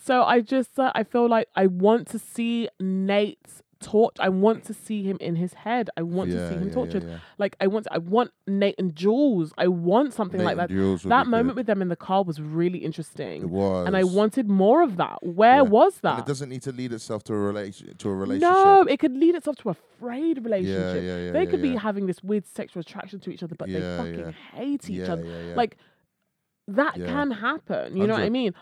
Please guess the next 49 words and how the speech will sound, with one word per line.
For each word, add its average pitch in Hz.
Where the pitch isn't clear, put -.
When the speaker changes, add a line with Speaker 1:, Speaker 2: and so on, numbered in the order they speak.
Speaker 2:
Well, 220
Speaker 1:
I 269
Speaker 2:
what's -
happening? 87
Yeah. 98
Speaker 1:
I 247
wanna 302
see 226
more. 196
I 196
wanna 254
see 190
more 170
of 160
Lexi. 165
I -
want -
Fezco 175
not 156
to 156
go 156
to 143
prison 160
because 151
if -
he 143
does, 151
I'll 147
be 135
annoyed. 208
Speaker 2:
I -
wanna 90
see -
Speaker 1:
But -
Speaker 2:
more 82
of -
Lexi. -
Speaker 1:
that's -
because 202
I 175
like 170
Fez. -
Speaker 2:
Yeah. 92
Speaker 1:
Do 90
you 214
know 208
what 160
I 175
mean? 180